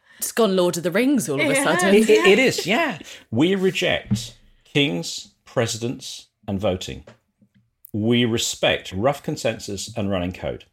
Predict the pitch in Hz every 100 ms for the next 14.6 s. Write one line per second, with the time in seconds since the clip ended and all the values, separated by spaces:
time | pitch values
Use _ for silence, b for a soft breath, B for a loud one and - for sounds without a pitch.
0 | _ _ B B B 147 143 - _ _
1 | _ _ _ _ _ 120 135 247 240 220
2 | 143 180 98 67 127 - - _ _ _
3 | _ _ _ - 120 - 117 120 123 -
4 | 147 156 151 135 120 80 - 127 170 90
5 | 87 - 92 92 92 117 147 - - 151
6 | 160 95 82 90 101 82 80 85 98 139
7 | - - 120 110 - 76 76 78 _ _
8 | - - 92 92 _ _ - 101 80 -
9 | 190 208 196 160 139 135 214 220 - 101
10 | 107 147 214 147 - 131 139 147 151 -
11 | - 120 117 104 98 95 85 85 - 78
12 | 60 - - 85 92 - - 107 117 113
13 | - 101 101 92 92 92 - 87 82 80
14 | 78 76 82 87 82 80